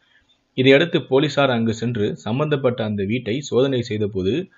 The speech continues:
பதினேழு வயதுடைய ஒரு சிறுமியும் இரண்டு பெண்களும் இருந்தனர். விசாரணையில் உமராபாத் வேப்பன தெருவைச் சேர்ந்த அதிமுக பிரமுகரான பிரேமா வயது ஐம்பது, பெங்களூருவைச் சேர்ந்த லதா வயது முப்பத்தைந்து மற்றும்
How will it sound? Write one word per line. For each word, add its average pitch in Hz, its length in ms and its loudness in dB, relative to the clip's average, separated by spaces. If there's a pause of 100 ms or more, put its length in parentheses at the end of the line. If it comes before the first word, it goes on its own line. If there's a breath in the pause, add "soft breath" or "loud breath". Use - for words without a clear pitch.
(180 soft breath)
பதினேழு 160 440 0
வயதுடைய 120 540 4
ஒரு 104 220 -2
சிறுமியும் 120 640 -4
இரண்டு 160 440 0
பெண்களும் 123 440 -2
இருந்தனர். 90 400 -8 (560 soft breath)
விசாரணையில் 110 680 -2 (140)
உமராபாத் 135 640 4 (440 soft breath)
வேப்பன 139 500 2
தெருவைச் 120 360 4
சேர்ந்த 101 300 -2 (180)
அதிமுக 131 680 0
பிரமுகரான 107 500 0 (560 soft breath)
பிரேமா 131 440 4
வயது 113 240 2
ஐம்பது, 107 440 0 (400)
பெங்களூருவைச் 139 480 4
சேர்ந்த 117 380 0
லதா 107 400 0
வயது 107 260 0
முப்பத்தைந்து 101 760 -2
மற்றும் 113 520 -6